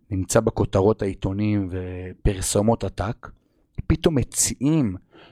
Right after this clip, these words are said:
שלושה וחצי וארבעה אחוזי ריבית עבור הפיקדון, דבר שלא היה שנים ברמת הבנקים, אלא אם יש לכם סכומים מאוד מאוד גבוהים, ואנשים כמו, סליחה ביטוי, כמו כבשים, באים לשים שם את הכסף.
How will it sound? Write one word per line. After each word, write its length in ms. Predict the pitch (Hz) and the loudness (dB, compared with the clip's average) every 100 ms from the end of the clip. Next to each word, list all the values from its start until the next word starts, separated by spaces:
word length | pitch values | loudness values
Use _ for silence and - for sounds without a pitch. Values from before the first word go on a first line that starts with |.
| - | -12
שלושה 460 | - 92 90 123 127 | -6 -2 0 2 2
וחצי 500 | 127 123 120 - 101 | 0 -2 -4 -4 -6
וארבעה 560 | 92 92 90 95 104 | -6 -8 -6 -2 2
אחוזי 480 | 120 - 101 117 107 | 2 0 0 0 0
ריבית 540 | 98 98 123 113 - - - _ _ - | -2 0 0 0 -4 -16 -18 _ _ -4
עבור 240 | 92 113 | 2 4
הפיקדון, 600 | 117 101 - 95 90 90 110 | 4 -2 -2 -2 0 -2 -4
דבר 260 | - 113 117 | -6 2 4
שלא 360 | 117 104 104 107 | 4 4 4 6
היה 300 | 107 110 110 104 | 6 4 2 -2
שנים 680 | - - 98 104 123 95 87 - - _ | -4 -2 0 2 2 0 -6 -16 -20 _
ברמת 420 | 104 101 101 104 104 | 0 2 2 0 -2
הבנקים, 520 | 90 85 85 - 104 | -4 -4 -4 -4 -2
אלא 160 | 101 | 0
אם 80 | 101 - | -2 -4
יש 180 | 95 95 | -12 -10
לכם 160 | 98 87 | -8 -8
סכומים 340 | - 101 98 | -4 -2 0
מאוד 240 | 95 98 | 4 4
מאוד 220 | 95 95 92 | 4 -2 -4
גבוהים, 440 | 98 92 92 101 135 _ _ _ _ _ - | -6 -6 -6 -8 -12 _ _ _ _ _ -8
ואנשים 520 | 92 90 - 160 196 202 _ _ _ - | -6 -4 0 0 -2 -8 _ _ _ -4
כמו, 400 | 110 139 175 160 | 2 4 4 0
סליחה 200 | - 127 | 0 0
ביטוי, 140 | 131 127 | 0 0
כמו 220 | 127 139 | -2 0
כבשים, 640 | 165 156 156 - 95 90 - - - _ | 0 2 0 0 0 -2 -8 -20 -20 _
באים 300 | - 104 107 | 0 2 4
לשים 180 | 98 104 | 2 0
שם 140 | 117 | 0
את 60 | 120 | -2
הכסף. 560 | - 240 - 87 - | 0 0 0 -4 -10